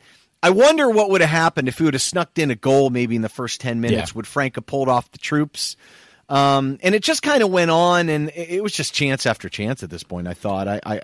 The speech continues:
Speaker 1: I mean, the shape was not good.
Speaker 2: Yeah, it was not. It, we looked incredibly disjointed. I think, um, just lost our heads a little bit, lost our composure. Um, a-, and,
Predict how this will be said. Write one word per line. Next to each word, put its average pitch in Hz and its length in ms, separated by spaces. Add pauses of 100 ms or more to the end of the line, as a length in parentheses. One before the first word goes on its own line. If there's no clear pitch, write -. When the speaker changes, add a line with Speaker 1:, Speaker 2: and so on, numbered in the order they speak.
Speaker 1:
I 110 60
mean, 107 220
the 95 60
shape - 360
was 92 180
not 90 220
good. - 220 (460)
Speaker 2:
Yeah, 120 340
it 147 100
was 143 220
not. 113 300
It, - 160
we 127 140
looked 123 180
incredibly 131 400
disjointed. 113 840 (100)
I - 40
think, - 300 (540)
um, 101 460 (1300)
just - 540
lost 113 520
our 120 80
heads 170 260
a 254 40
little 120 220
bit, 101 160
lost 107 300
our 117 60
composure. 113 640 (100)
Um, 107 400
a-, 127 240
and, 117 280